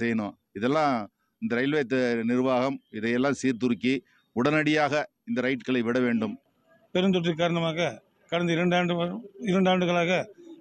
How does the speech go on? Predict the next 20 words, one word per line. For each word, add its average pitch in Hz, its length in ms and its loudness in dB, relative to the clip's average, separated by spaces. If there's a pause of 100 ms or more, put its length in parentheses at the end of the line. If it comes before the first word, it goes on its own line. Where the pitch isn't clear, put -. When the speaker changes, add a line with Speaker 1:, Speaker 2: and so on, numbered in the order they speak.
(120)
Speaker 2:
ஈரோடு 196 280 4
மார்க்கமாக 160 500 -2 (680)
ஐந்து 196 220 2
ரயில்கள் 196 240 2
இயக்கிக் 185 240 0
கொண்டிருந்தார்கள். 165 560 -2 (460)
தற்சமயம் 180 560 -2 (540)
இந்த 175 120 2 (120)
ஐந்து 185 200 4
ரயில்களும் 185 320 2
இயக்கப்படாமல் 175 580 -2 (480)
நாள்தோறும் 185 480 2 (340)
ஈரோட்டிலிருந்து 185 480 0
கோயம்புத்தூருக்கு 170 520 0 (760)
சுமார் 190 220 4
ஒரு 180 200 4
ரெண்டாயிரம் 180 460 2
பயணிகள் 196 300 0 (520)
பயணித்துக் 180 300 0
கொண்டிருந்தார்கள். 170 540 -2